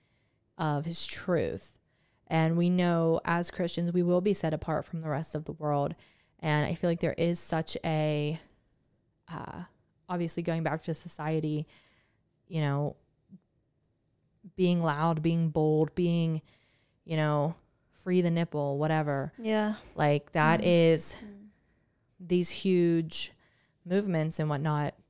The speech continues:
Speaker 2: Mm-hmm.
Speaker 1: Uh, but we are to be set apart from all of that because we know that that's not what he wants.
Speaker 2: Right.
Speaker 1: And holiness is not achieved by being good or following all of these moral rules.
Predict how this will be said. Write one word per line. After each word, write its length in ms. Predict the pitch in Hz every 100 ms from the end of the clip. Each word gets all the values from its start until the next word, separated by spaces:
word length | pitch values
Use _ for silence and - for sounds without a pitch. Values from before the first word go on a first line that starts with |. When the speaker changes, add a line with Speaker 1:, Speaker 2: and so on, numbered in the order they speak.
| -
Speaker 2:
Mm-hmm. 600 | 226 202 196 208 _ -
Speaker 1:
Uh, 120 | 175
but 120 | 170
we 140 | 175 190
are 180 | 180 202
to 80 | 226
be 100 | 220
set 220 | - 190
apart 340 | - 160 175
from 160 | - 156
all 200 | 160 156
of 100 | -
that 320 | 156 151 - - _ _ _
because 220 | 180 180
we 100 | 180
know 300 | 185 170 165
that 120 | 170 165
that's 260 | 160 -
not 180 | 165 -
what 120 | 165
he 120 | -
wants. 580 | 165 156 156 156 - - - -
Speaker 2:
Right. 220 | - -
Speaker 1:
And 260 | - 160 165
holiness 520 | 190 190 196 180 175
is 180 | - 165
not 540 | 170 165 160 160 143 -
achieved 640 | 175 - - 180 170 160
by 140 | 156 156
being 320 | 165 160 156
good 240 | 160 160
or 80 | 151
following 540 | - 165 175 175 160
all 180 | 151 175
of 60 | 170
these 160 | 165 170
moral 340 | 170 156 151
rules. 480 | 170 190 185 170